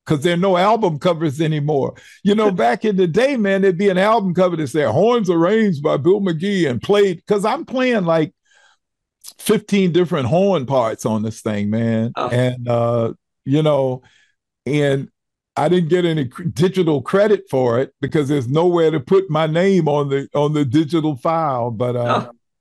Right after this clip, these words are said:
Speaker 2: I
Speaker 1: but,
Speaker 2: talked
Speaker 1: but
Speaker 2: to, I talked to Christian. Uh, I did an interview with him a few months back, and
Speaker 1: Right.
Speaker 2: he never mentioned you.
Speaker 1: Yeah,
Speaker 2: So I'm
Speaker 1: see
Speaker 2: gonna have
Speaker 1: there?
Speaker 2: to reach back out to him and say, "Hey, man, Bill McGee
Speaker 1: I'm,
Speaker 2: was telling
Speaker 1: I'm,
Speaker 2: me."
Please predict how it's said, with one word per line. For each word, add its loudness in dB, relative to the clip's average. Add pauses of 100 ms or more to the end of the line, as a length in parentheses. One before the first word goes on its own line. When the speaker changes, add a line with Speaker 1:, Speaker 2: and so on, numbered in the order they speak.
(600)
Speaker 2:
I 2
Speaker 1:
but, 4
Speaker 2:
talked -2
Speaker 1:
but 4
Speaker 2:
to, -8
I -14
talked -4
to 0
Christian. -2
Uh, -2
I -2
did -8
an 2
interview -2
with 0
him -2
a -2
few -4
months -2
back, -4
and -4
Speaker 1:
Right. 0 (280)
Speaker 2:
he 0
never 0
mentioned -4
you. -4
Speaker 1:
Yeah, -4
Speaker 2:
So 0
I'm -2
Speaker 1:
see 2
Speaker 2:
gonna 2
have 0
Speaker 1:
there? -2
Speaker 2:
to -4
reach -10
back -6
out -4
to -2
him -4
and -6
say, -4
"Hey, -2
man, -2
Bill -6
McGee -6
Speaker 1:
I'm, -2
Speaker 2:
was -10
telling -10
Speaker 1:
I'm, 0
Speaker 2:
me." -2